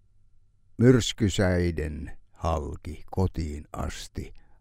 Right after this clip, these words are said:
Auta, Herra." Tässä virressä pyhä henki on armon henki, rakkauden henki, puolustaja, voiman, totuuden henki. Oi henki, voiman,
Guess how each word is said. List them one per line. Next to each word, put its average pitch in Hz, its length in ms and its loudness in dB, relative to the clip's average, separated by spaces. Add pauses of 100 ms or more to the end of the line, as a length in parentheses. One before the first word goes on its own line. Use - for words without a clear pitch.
(120)
Auta, 87 540 2 (260)
Herra." - 520 -10 (840)
Tässä 95 320 2
virressä 87 500 2
pyhä 82 260 4
henki 73 400 -2
on 65 320 -4 (220)
armon 87 500 4
henki, 78 580 0 (500)
rakkauden 78 760 0
henki, 76 560 -4 (640)
puolustaja, 82 880 4 (960)
voiman, 90 680 8 (520)
totuuden 78 800 2 (260)
henki. 80 520 -6 (1040)
Oi 127 440 10
henki, 101 440 4
voiman, 92 680 6